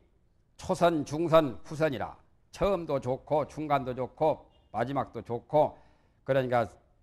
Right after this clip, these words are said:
시종 중이 다 설법을 잘하셨다 그 말이죠. 어떤 사람은 처음만 잘하고 중간과 나중을 못하는 수가 있고, 처음에는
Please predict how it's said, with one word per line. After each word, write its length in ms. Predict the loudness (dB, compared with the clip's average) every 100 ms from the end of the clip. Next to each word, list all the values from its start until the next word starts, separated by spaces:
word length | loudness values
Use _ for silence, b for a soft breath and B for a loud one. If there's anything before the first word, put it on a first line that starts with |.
| _
시종 540 | -14 -8 0 0 0 -6
중이 460 | -4 -2 -2 -4 _ _ _ _ _ _ _ _ _ _ _ _ _ _ _ _ _ _ _
다 720 | 4 8 10 10 8 2 -8 -12 -20 -20 -20 -20 -20 -20 -20 -20 _ _
설법을 480 | -6 -2 0 0 -2
잘하셨다 520 | -2 -2 -2 -6 -14
그 60 | -14
말이죠. 340 | -16 -18 _ _ _ _ _ _ _ _ _ _ _ _ _ _ _ _ _ _ -10
어떤 260 | -2 2 6
사람은 420 | 8 8 4 -6 -12 -20 _ -12
처음만 520 | 0 2 4 2 2
잘하고 460 | 2 4 4 0 -6 _ _ _ _ _
중간과 640 | -12 -4 0 0 2 -2 -2 _ _
나중을 480 | -2 0 -2 -6 -8 _ _
못하는 320 | -8 -4 -4
수가 200 | -4 -8
있고, 220 | -8 -10 -12
처음에는 500 | -4 -4 -2 -4